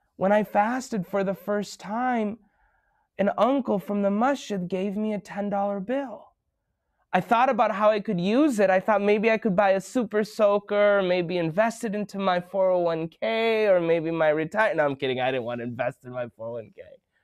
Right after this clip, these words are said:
But when the masjid said that they needed money, I decided to donate it. So on that day, in front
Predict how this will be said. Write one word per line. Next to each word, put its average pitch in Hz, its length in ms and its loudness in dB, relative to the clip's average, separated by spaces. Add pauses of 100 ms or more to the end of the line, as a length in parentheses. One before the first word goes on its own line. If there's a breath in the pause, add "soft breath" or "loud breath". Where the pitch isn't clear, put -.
(800 soft breath)
But 269 160 4
when 285 180 0
the 302 80 4
masjid 302 460 0
said 320 260 0
that 294 160 0
they 277 140 -2
needed 269 260 0
money, 349 340 4
I 294 120 4
decided 214 600 0
to 247 120 -4
donate 269 520 -6
it. - 40 -20 (1500 loud breath)
So - 360 0 (120)
on 254 480 4
that 240 400 -2
day, 156 320 -12 (880 soft breath)
in 214 180 4
front 262 720 2